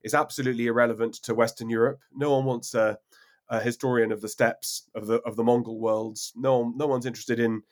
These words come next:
history of Iran and Persia. And it just so happened that then about fifteen years ago, people, particularly in the U S, woke up and figured that the world is changing and we needed to understand what was going on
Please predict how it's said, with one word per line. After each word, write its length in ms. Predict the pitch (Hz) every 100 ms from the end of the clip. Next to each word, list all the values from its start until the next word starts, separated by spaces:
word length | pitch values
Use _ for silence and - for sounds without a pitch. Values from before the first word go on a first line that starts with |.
| _ _ -
history 340 | 127 - 113
of 80 | 110
Iran 320 | 110 117 113
and 100 | 113
Persia. 520 | 127 117 113 104 131 - _ _ _ _ _ 143
And 440 | 143 147 147 - -
it 100 | 151
just 200 | 139 160
so 100 | 165
happened 400 | 156 151 156 143
that 140 | 143 143
then 160 | 151
about 340 | 147 147 143 -
fifteen 400 | 156 139 143 139
years 180 | 135
ago, 240 | 135 127 127
people, 560 | 127 139 131 123 113 _ _ _ -
particularly 340 | 151 127 120
in 60 | 123
the 60 |
U 60 | 123
S, 160 | 117 123
woke 240 | 120 120
up 140 | 110
and 140 | 117 110
figured 300 | 117 113 104
that 140 | 113
the 80 | 117
world 180 | 131 113
is 60 |
changing 500 | - 160 131 107 104
and 100 | 110
we 140 | 120 127
needed 240 | 120 -
to 80 | 120
understand 480 | 117 117 190 143 113
what 180 | 113 117
was 120 | 113
going 200 | 113 110
on 280 | 110 104